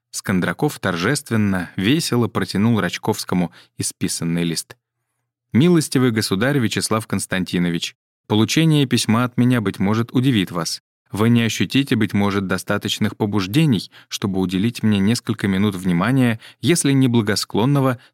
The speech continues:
то беспристрастного. Я позволю себе». У Рачковского упало сердце. Глаза побежали незряче, пока не упёрлись в строку «Я, Тихомиров Лев,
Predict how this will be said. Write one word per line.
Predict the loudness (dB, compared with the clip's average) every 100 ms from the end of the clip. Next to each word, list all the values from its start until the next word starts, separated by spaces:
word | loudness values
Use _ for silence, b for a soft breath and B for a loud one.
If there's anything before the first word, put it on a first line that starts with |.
| _
то | -2
беспристрастного. | 0 -2 -2 -4 0 0 0 -4 -6 -8 _ B B
Я | 0 2 2
позволю | 2 2 4 2
себе». | 2 2 2 0 -4 _ _ _ _ _ _
У | 0
Рачковского | 0 -2 -2 -2 -2 -2 0
упало | 0 0 -2 0
сердце. | 0 -2 -4 -8 -12 -12 _ _
Глаза | 0 0 0 -2
побежали | -2 -2 0 0 0
незряче, | 0 0 0 -2 -4 -6 -10 -10
пока | -10 -2 0
не | 0
упёрлись | -2 -2 -2 0 -4
в | -6
строку | -4 -2 -2 -2 -6 -6 _ _ _ _
«Я, | -2 0 -2
Тихомиров | -4 -6 -4 -2 0 0 -2 -2
Лев, | 0 -2 -4